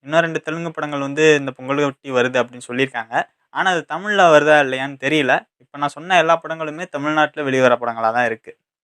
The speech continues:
மேலும் கடைசி நேரத்துல ஏதாவது படம் வெளிவந்தாலும் வரலாம். அது என்ன அப்படிங்கிறத நம்ம பொறுத்திருந்து பார்க்கலாம்.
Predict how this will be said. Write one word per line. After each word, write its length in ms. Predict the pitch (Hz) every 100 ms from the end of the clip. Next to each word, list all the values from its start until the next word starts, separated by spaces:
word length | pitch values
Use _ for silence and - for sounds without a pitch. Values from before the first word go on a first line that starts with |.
| _ 139
மேலும் 240 | 185 208
கடைசி 300 | 180 190 190
நேரத்துல 400 | 190 175 - 185 175
ஏதாவது 260 | 160 160 _
படம் 260 | 147 156
வெளிவந்தாலும் 440 | 147 147 143 143 135
வரலாம். 380 | 127 123 135 - _ _ _
அது 100 | 123
என்ன 160 | 127 190
அப்படிங்கிறத 460 | 208 190 185 180 185
நம்ம 200 | 180 156
பொறுத்திருந்து 460 | 143 143 139 143
பார்க்கலாம். 440 | 135 120 117 120